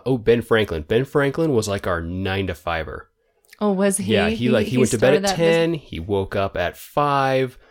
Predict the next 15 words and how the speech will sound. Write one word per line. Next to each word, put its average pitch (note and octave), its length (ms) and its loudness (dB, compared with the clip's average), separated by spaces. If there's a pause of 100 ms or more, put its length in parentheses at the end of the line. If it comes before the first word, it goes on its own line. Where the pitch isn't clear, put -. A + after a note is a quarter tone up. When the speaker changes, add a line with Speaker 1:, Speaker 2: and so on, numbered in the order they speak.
(140)
Speaker 1:
started F2+ 580 -6
his D#2+ 220 -10
day. A2+ 440 2
He G#2+ 200 -10
had F2 160 -8
a D#2+ 60 -6
lot E2 280 -6
of - 80 -14
socializing. A#2+ 800 -6 (720)
One C3+ 200 2
thing F3+ 140 0
I G2+ 60 2
noticed G2 240 -2
with F#2 80 -6
sleep, - 380 -8